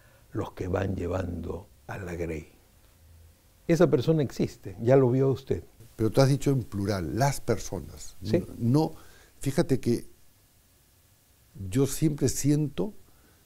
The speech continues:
Speaker 2: de que cuando tú hablas de un liderazgo, la gente endosa la responsabilidad de la solución de sus problemas
Speaker 1: A una persona.
Speaker 2: a una persona.
Speaker 1: <laughs>
Speaker 2: Y yo hablo más bien de conducción,
Speaker 1: Yo lo sé.
Speaker 2: de conductor.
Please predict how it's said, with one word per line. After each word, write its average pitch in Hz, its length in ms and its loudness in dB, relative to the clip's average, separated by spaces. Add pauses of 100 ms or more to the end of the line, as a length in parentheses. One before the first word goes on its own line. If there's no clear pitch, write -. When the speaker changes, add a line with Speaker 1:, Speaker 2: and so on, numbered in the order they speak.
(100)
Speaker 2:
de 113 140 -2
que 113 120 0
cuando 98 400 0
tú 123 260 -2
hablas 147 300 4
de 107 100 0
un 143 260 2
liderazgo, 127 760 0 (460)
la 101 180 -2
gente 135 520 -2
endosa 113 800 0 (380)
la 110 180 -2
responsabilidad 110 600 0
de 135 80 2
la 104 100 0
solución 123 680 -2
de 170 100 2
sus - 180 -6
problemas 139 500 -2
Speaker 1:
A 104 80 0
una 98 200 2
persona. 95 320 -2
Speaker 2:
a 123 40 8
una 143 220 8
persona. - 600 0
Speaker 1:
<laughs> - 40 -12 (600)
Speaker 2:
Y 117 160 -2
yo 151 220 10
hablo 180 220 10
más 123 160 4
bien 160 140 2
de 170 200 4
conducción, 113 760 4
Speaker 1:
Yo - 20 8
lo 95 120 4
sé. 107 140 -2
Speaker 2:
de 139 160 6
conductor. 123 880 6